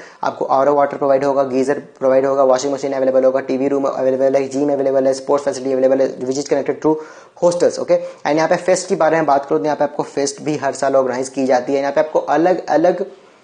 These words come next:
branches की भी अपनी-अपनी fest organize होती रहती है time time पर, and seminars and बहुत सारी चीज़ आपको organize करवाता है ये college। यहाँ पे college में आपको बहुत सारी clubs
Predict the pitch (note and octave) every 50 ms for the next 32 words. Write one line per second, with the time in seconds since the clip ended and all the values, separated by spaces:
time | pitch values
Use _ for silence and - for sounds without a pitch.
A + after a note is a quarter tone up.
0 | _ _ - _ _ _ _ _ - A#2+ A#2 - E3 E3 F3 F3 G3+ G3 - G#3
1 | G3+ F#3+ G3+ E3 D#3+ - E3 E3+ E3 E3 E3+ - - E3+ D#3+ - - C#3+ C#3 B2+
2 | C#3 C#3+ C#3+ C3 C3 C3 C3 - C#3 C3+ C#3 D3 C#3+ - B2+ B2+ C3 B2+ C3 C3
3 | B2+ - C#3+ D3 D3+ D3+ D3+ E3 D#3 D#3 D3+ D3+ D3+ D#3 D#3+ - - - D3 C#3+
4 | C#3+ D3 C3 B2+ C3 C3 D#3 D#3+ - - C#3+ C#3+ D3+ D3 C#3+ C3 B2+ C3 B2 B2
5 | - C3+ B2+ A#2 A#2+ B2 B2 A#2+ - B2 A#2 A2+ A#2+ B2 B2+ B2+ B2+ B2+ - A#2
6 | A#2+ B2+ A#2 B2+ C3 C3 C#3 C#3 D#3 D3+ - C3+ C3+ C#3 D3+ C#3 D3+ C#3 - -
7 | B2+ A#2+ C3 C3+ C#3 C3+ C#3+ C#3 C#3+ D3 C#3 - C3+ C3+ C#3 D3+ D3+ -